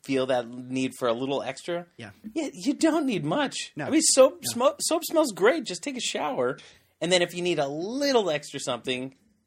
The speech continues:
Speaker 1: focus on the word little.
Speaker 2: Yeah, don't, don't spray it on yourself. Like, spray it near yourself, and it'll get on you. Trust me. Also, what, like, what's this guy's end game? He's a big,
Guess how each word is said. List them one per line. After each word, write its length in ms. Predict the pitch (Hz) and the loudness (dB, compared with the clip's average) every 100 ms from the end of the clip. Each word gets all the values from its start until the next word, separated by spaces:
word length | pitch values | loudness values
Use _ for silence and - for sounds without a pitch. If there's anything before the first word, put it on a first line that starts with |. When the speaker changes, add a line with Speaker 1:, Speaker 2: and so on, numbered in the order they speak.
| _ _ - | _ _ -2
Speaker 1:
focus 320 | 180 170 165 | 0 0 -2
on 100 | 156 | -2
the 60 | 139 | -2
word 220 | 127 113 | -4 -4
little. 360 | 107 101 92 - _ _ | -6 -8 -10 -14 _ _
Speaker 2:
Yeah, 120 | 147 131 - | -12 -10 -10
don't, 180 | 175 - - | -10 -12 -10
don't 240 | 170 214 - | -6 -4 0
spray 540 | - - 185 180 175 | 0 0 2 2 4
it 80 | 151 | 2
on 260 | 143 147 | 2 2
yourself. 580 | 151 147 - 147 143 147 | -2 -2 -2 -2 -2 -4
Like, 140 | 139 123 | -6 0
spray 340 | - - 214 | 0 0 -2
it 120 | 175 | -2
near 440 | 156 147 156 165 160 | -6 -6 -4 -4 -6
yourself, 580 | 120 110 - 104 92 - | -6 -2 -2 -2 -8 -10
and 100 | 147 | -10
it'll 140 | 180 | -8
get 200 | 156 147 | -8 -8
on 220 | 123 101 | -8 -10
you. 80 | 80 - _ | -16 -20 _
Trust 300 | - 110 - | -14 -10 -10
me. 160 | - - _ | -12 -20 _
Also, 340 | 196 262 285 214 | -4 0 2 0
what, 160 | 220 233 | -2 -2
like, 160 | 226 | -2
what's 160 | 262 - | -6 -2
this 120 | 415 | -2
guy's 240 | - 370 220 | 0 -2 -2
end 220 | 214 220 | -4 -4
game? 240 | 170 107 98 | -6 -8 -10
He's 200 | 170 170 | -8 -8
a 60 | 165 _ | -8 _
big, 360 | 233 247 247 | -2 -2 -4